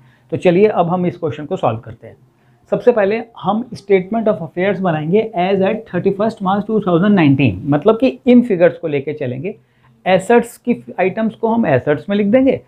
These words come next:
और liabilities की आइट-, items को हम liabilities में लिख देंगे और balancing figure को हमारी capital आ जाएगी।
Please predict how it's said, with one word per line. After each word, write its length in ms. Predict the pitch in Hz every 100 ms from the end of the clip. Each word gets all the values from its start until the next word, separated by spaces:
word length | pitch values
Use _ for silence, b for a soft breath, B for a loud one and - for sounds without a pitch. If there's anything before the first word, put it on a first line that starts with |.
| b b b
और 160 | 214 214
liabilities 520 | 170 170 175 220 240
की 100 | -
आइट-, 300 | 214 180 180
items 360 | 190 160 190 190
को 120 | 233
हम 100 | 247
liabilities 500 | 170 113 110 117 127
में 100 | 156
लिख 120 | 147
देंगे 280 | 147 156 160 -
और 140 | 160 135
balancing 520 | 165 190 214 254 247
figure 280 | 196 175 175
को 140 | 220
हमारी 340 | 185 185 180 233
capital 420 | 165 135 131 113
आ 40 |
जाएगी। 340 | 107 104 -